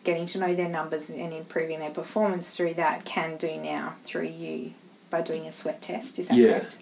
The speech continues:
Speaker 2: yeah. So
Speaker 1: Yeah.
Speaker 2: I've put together a sweat test kit,
Speaker 1: Yeah.
Speaker 2: which I can send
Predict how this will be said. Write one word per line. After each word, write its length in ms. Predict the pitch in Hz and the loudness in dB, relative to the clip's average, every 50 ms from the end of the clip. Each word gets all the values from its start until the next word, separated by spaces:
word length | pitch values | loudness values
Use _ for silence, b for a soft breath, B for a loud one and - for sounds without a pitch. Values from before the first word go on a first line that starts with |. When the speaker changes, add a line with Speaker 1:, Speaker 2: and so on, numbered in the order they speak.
| - | 2
Speaker 2:
yeah. 360 | - 117 113 104 - - 87 | 6 8 8 8 8 6 4
So 280 | - - - 117 113 113 | 4 4 6 8 8 8
Speaker 1:
Yeah. 60 | 110 | 6
Speaker 2:
I've 60 | - | 6
put 140 | - 147 131 | 6 4 6
together 300 | 113 113 113 101 95 92 | 8 8 8 8 8 6
a 40 | - | 2
sweat 320 | - - - - 95 - | 2 0 2 0 0 0
test 240 | - - - - - - | -2 -2 -2 -2 -2 -2
kit, 360 | - - 117 98 - - - - - | -2 0 2 2 0 -2 -6 -8 -4
Speaker 1:
Yeah. 300 | 233 214 196 180 165 B B B B B B B B B | 0 4 4 4 4 B B B B B B B B B
Speaker 2:
which 200 | - - - - | 0 0 2 2
I 80 | 113 110 | 2 0
can 140 | - - 127 | 0 -2 0
send 640 | - - - - - 95 95 92 92 90 90 90 - | 2 2 2 2 2 2 0 0 -2 -4 -4 -6 -10